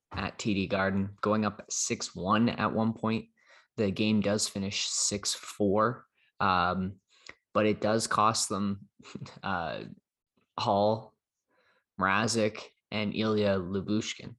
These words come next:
all to injury in that game. Couple guys dropping,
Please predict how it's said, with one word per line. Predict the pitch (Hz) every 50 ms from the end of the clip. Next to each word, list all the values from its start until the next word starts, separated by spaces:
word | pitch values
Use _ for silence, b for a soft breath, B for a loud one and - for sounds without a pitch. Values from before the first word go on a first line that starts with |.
| _ _ _ _ -
all | - 95 98
to | 104 - -
injury | 76 95 101 101 95 101 98 98 95 95 - -
in | - 101 98
that | 95 98 92 95 -
game. | - 98 92 92 90 92 98 - B B B B B B B
Couple | B - 110 101 - 110 110 101
guys | - 85 92 92 95 98 98 98 - -
dropping, | - - 104 82 90 101 104 - 107 107 107 110 113